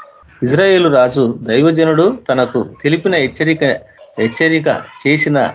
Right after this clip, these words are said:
స్థలమునకు పంపి సంగతి తెలుసుకొని, తెలుసుకున్న వారిని రక్షించుకొనెను. చూడండి, ఇజ్రాయేలు రాజు దేవునికి మరి ఆయన ఆ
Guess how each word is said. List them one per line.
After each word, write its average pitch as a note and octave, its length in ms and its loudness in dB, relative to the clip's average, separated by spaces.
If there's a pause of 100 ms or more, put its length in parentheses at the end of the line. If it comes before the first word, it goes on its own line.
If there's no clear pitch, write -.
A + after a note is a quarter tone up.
(120)
స్థలమునకు E3 680 -2
పంపి A#2 280 0 (480)
సంగతి D#3 440 -2
తెలుసుకొని, D3 560 0 (720)
తెలుసుకున్న F#3 480 0 (240)
వారిని B2+ 360 0 (920)
రక్షించుకొనెను. C3 880 -4 (300)
చూడండి, G#2 340 -6 (360)
ఇజ్రాయేలు F3 400 2 (100)
రాజు C3 220 0 (220)
దేవునికి G#3+ 420 2 (480)
మరి B2+ 140 -2 (120)
ఆయన A2 180 0 (720)
ఆ A#2 40 2